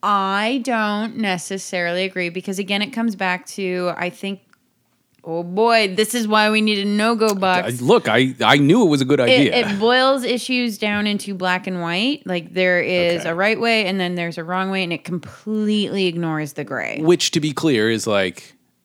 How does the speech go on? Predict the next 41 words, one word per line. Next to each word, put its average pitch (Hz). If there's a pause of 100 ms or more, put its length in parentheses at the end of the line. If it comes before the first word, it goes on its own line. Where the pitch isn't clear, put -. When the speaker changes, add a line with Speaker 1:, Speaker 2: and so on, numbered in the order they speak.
(420)
Speaker 2:
uh, - (680)
that 120
is 117
by 117
no 113
means 117
the 110
only 110
religious 107
tradition 110
that 107
does 123
that, 78
right? 104
Many 107
do, 98 (160)
Speaker 1:
No. -
Speaker 2:
and 80
it's -
like, 87
which -
one 95
fits -
with 113
you, - (160)
Speaker 1:
Yeah. 170
Speaker 2:
right? 120
I 110
only 113
have 107
one 101
last 87
thing 87
to 80
talk -
about. - (180)
Speaker 1:
Okay. - (520)
Speaker 2:
This -
one's 104
for -
me. -